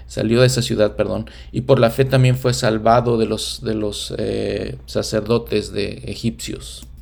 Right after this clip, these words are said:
Fíjense que el apóstol Pablo en el Nuevo Testamento, en Hebreos, en la epístola a los Hebreos, en el capítulo once, da un discurso notable, ¿no? En cuanto a la fe. Y entonces, por ejemplo, menciona la fe de Noé, por ejemplo, cuando se le pidió que,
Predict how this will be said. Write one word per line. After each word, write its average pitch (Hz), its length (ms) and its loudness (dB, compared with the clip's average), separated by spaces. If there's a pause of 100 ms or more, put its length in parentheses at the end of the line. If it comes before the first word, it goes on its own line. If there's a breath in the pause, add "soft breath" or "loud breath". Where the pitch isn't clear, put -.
(500)
Fíjense 160 280 -2
que 139 60 0
el 135 80 8
apóstol 143 420 2
Pablo 147 540 4
en 123 160 -2
el 117 260 0
Nuevo 131 280 2
Testamento, 110 1000 -4
en 113 160 -4
Hebreos, 123 960 0
en 110 120 -4
la 101 60 -4
epístola 127 360 -4
a 107 60 2
los 104 160 -4
Hebreos, 101 600 -2
en 104 140 -8
el 95 100 -10
capítulo 110 540 -2
once, 113 520 -2 (300 loud breath)
da - 140 -2
un 123 100 0
discurso 117 580 -2
notable, 104 600 0
¿no? 107 160 0
En 123 120 0
cuanto 104 340 -4
a - 20 -4
la 101 120 -4
fe. 113 340 0 (560 loud breath)
Y 113 160 0
entonces, 151 640 2
por 131 160 0
ejemplo, 135 400 2
menciona 147 480 2
la 127 140 4
fe 135 320 6
de 110 220 0
Noé, 104 320 2
por 135 180 2
ejemplo, 131 580 2
cuando 101 280 -2
se - 120 -8
le 98 200 0
pidió 107 420 -2
que, 117 280 -2